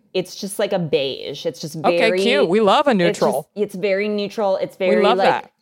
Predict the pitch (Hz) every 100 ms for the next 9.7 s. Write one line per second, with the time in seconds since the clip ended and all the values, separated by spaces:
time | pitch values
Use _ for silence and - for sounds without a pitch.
0 | _ _ _ 110 127 160 202 - 262 269
1 | 302 311 302 302 - 214 220 254 247 254
2 | 247 190 - - 151 202 - 156 - 156
3 | 156 156 - 165 160 170 170 - 180 180
4 | 175 170 - 165 196 202 - 175 165 156
5 | 147 156 147 143 143 143 147 143 147 139
6 | 135 120 - 151 147 139 175 156 143 147
7 | 143 160 170 196 - 156 139 131 135 131
8 | 127 - 175 175 165 151 131 131 156 139
9 | 135 135 143 143 135 131 135